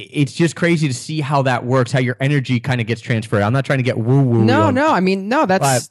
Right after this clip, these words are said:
Speaker 2: that's totally true. And, you know, we've done some big launches,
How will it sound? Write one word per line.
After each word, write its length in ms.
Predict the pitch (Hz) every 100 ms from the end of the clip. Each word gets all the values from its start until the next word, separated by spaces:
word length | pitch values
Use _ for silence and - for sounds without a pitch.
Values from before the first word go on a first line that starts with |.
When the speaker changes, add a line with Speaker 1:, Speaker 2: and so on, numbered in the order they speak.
| -
Speaker 2:
that's 340 | 180 185 - _
totally 380 | - 220 214 202
true. 400 | - 233 285 131
And, 500 | 120 139 135 131 - - _ _ _ _
you 80 | 170
know, 60 | 151
we've 200 | 151 -
done 160 | 175
some 140 | 165 156
big 160 | 147
launches, 680 | 135 139 190 - 147 135 131